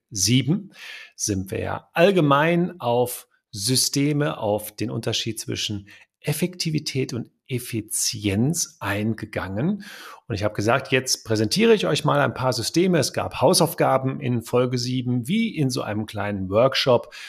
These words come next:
Und jetzt geht's eben weiter. Wir brauchen die Hausaufgaben gleich, wirst du merken. Also für den Fall, dass du Folge sieben noch nicht gehört haben solltest,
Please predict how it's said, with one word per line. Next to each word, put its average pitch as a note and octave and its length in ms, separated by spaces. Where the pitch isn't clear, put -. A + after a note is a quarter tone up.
Und G#2 100
jetzt G#2 160
geht's G#2 180
eben G2+ 280
weiter. D3+ 360
Wir - 80
brauchen C3 320
die B2 80
Hausaufgaben A#2 540
gleich, G#2 340
wirst G2 160
du G#2 60
merken. G#2 360
Also G#2 300
für A3+ 440
den G3+ 200
Fall, C3+ 380
dass - 300
du C3+ 120
Folge A#2+ 380
sieben A2+ 400
noch F2+ 260
nicht F#3+ 400
gehört D3 600
haben G#2+ 320
solltest, - 600